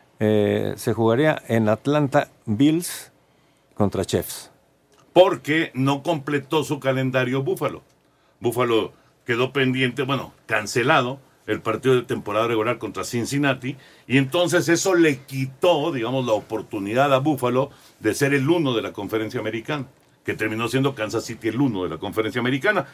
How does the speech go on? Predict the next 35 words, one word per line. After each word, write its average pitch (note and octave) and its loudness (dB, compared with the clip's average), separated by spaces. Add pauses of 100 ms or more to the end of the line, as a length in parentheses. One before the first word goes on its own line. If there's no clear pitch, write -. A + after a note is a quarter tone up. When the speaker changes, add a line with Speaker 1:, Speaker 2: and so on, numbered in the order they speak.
(240)
Speaker 2:
Por A#2 -2
eso C3 -2
sería C3 0
injusto D#3 -2 (460)
que, C#3+ 2
eh, F2+ -2
si F#2+ -6
quedan B2+ 0
estos C3+ -2
dos C3 -2
equipos, C#3+ -2 (200)
el G2+ -2
que - -4
sí G#3+ -2
quedó G3 4
como D3+ 4
uno C3 2
y C#3 2
el C3+ 2
que C3+ 0
pudo G#3+ 2
haber G3 2
quedado D3+ 0
como A#2 0
uno, A#2+ 0 (180)
si A2 -4
se G#2+ -2
enfrentan D#3 -2
en G#2+ -6
la F#2 -4
final A2 -4
de C3 -4
conferencia, C#3 -2 (240)
sería C3+ 2
injusto E3 0